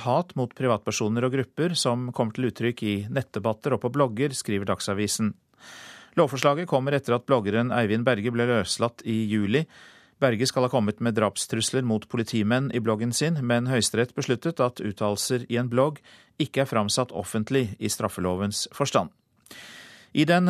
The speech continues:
nye straffeloven anses ytringer på internett som offentlige, men loven har ennå ikke trådt i kraft. Forslaget som nå er sendt på høring, er tenkt som en midlertidig løsning fram til den nye straffeloven kan innføres. Norske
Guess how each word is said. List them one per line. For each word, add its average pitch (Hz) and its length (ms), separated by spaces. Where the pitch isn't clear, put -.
nye 165 240
straffeloven 151 560
anses 135 400
ytringer 113 460
på 127 100
internett 117 380
som 123 180
offentlige, 123 560
men 139 380
loven 123 340
har 143 160
ennå 127 240
ikke 139 160
trådt 123 240
i 175 80
kraft. - 460
Forslaget 123 460
som 117 260
nå 123 320
er 147 80
sendt 139 240
på 147 80
høring, 143 380
er 143 80
tenkt 123 260
som 123 300
en 120 180
midlertidig 113 560
løsning 123 460
fram 107 260
til 113 220
den 113 160
nye 101 260
straffeloven 104 800
kan 95 320
innføres. - 800
Norske 180 460